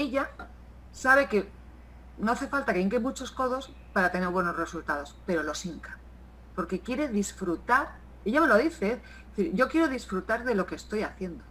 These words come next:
de lo que estoy leyendo. Quiero como, cuando hace historia no se lo, no se lo memoriza, lo quiere vivir, quiere entender y por qué, y qué estaba pasando en otro sitio en, en la misma época". Es decir, quiere conceptualizarlo todo. Y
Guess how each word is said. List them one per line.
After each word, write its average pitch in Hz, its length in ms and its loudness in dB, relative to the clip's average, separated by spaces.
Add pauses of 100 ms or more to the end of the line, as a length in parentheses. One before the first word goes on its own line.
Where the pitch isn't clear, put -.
(180)
de 165 120 -4
lo 160 100 -2
que 156 100 -6
estoy - 260 -4
leyendo. 175 500 0 (640)
Quiero 233 520 6
como, 180 460 8 (260)
cuando - 200 8
hace 254 140 6
historia 254 360 6
no 240 100 6
se 247 120 2
lo, 226 240 10
no 220 100 8
se 254 120 4
lo 247 100 10
memoriza, 190 680 6 (280)
lo 156 100 0
quiere 220 220 10
vivir, 196 380 8 (400)
quiere 202 200 8
entender 214 560 8
y 202 160 8
por 165 200 2
qué, 233 400 8
y 175 220 6
qué 233 100 8
estaba 254 300 8
pasando 220 400 6
en 214 80 8
otro 208 180 4
sitio 208 320 4
en, 196 80 8
en 190 220 4
la 185 80 6
misma 185 280 6
época". 175 360 0 (220)
Es - 60 -12
decir, 202 140 4
quiere 240 220 8
conceptualizarlo 202 960 6
todo. 196 220 6 (380)
Y - 440 2